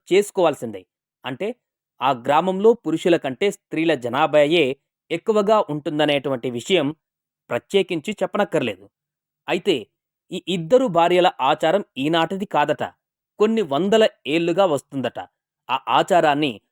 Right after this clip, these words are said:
ఆ ఊరి గ్రామస్తులు పాటించాల్సిందే. ఎందుకు పాటించాలి అంటే, "పిల్లల కోసమండి బాబూ, పిల్లల కోసం" అని అంటున్నారు అక్కడి పురుషులు. ఆ ఊరికి చెందిన పురుషుడు ఒక పెళ్లి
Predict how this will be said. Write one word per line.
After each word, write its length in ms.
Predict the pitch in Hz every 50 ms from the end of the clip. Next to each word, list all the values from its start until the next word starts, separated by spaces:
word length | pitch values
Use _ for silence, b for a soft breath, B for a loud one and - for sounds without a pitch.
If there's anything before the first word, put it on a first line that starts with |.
| _ _ _ -
ఆ 100 | 139 151
ఊరి 440 | 151 143 175 208 240 247 233 151 - 127
గ్రామస్తులు 560 | 143 151 170 170 165 - - 156 156 196 - - _ -
పాటించాల్సిందే. 960 | 110 113 131 - 190 185 175 - 190 180 175 - - 175 170 165 143 104 - _ _ _ _ _ _ _ _ _
ఎందుకు 340 | 120 127 143 170 226 - 233
పాటించాలి 760 | 226 - 175 165 180 185 220 214 208 - 214 208 208 202 202
అంటే, 480 | 196 185 170 - 196 175 151 143 175 - _ _ _ _ _ _ -
"పిల్లల 280 | 151 143 160 185 202
కోసమండి 580 | 202 - 180 185 190 - 214 202 202 202 196 196
బాబూ, 500 | 180 185 180 180 175 185 208 202 156 - - _ _ -
పిల్లల 240 | 131 127 147 170 180
కోసం" 480 | 170 - 185 180 170 - 175 135 117 - _ _ _ _ _ _ 156
అని 180 | 170 185 196
అంటున్నారు 520 | 190 180 165 - 170 165 165 165 175 196 - _
అక్కడి 300 | 180 175 - - 202 214
పురుషులు. 500 | - _ 190 185 180 - 170 139 104 90 _ _ _ _ _ _ _ _ _ _ _ _ _ _ _ _ -
ఆ 100 | 135 147
ఊరికి 420 | 143 139 160 208 233 247 - 240
చెందిన 400 | 190 - 202 175 170 180 175 180
పురుషుడు 540 | 165 - - 143 143 139 - 185 185 220 190 -
ఒక 160 | 143 - -
పెళ్లి 400 | - - _ 139 139 160 190 190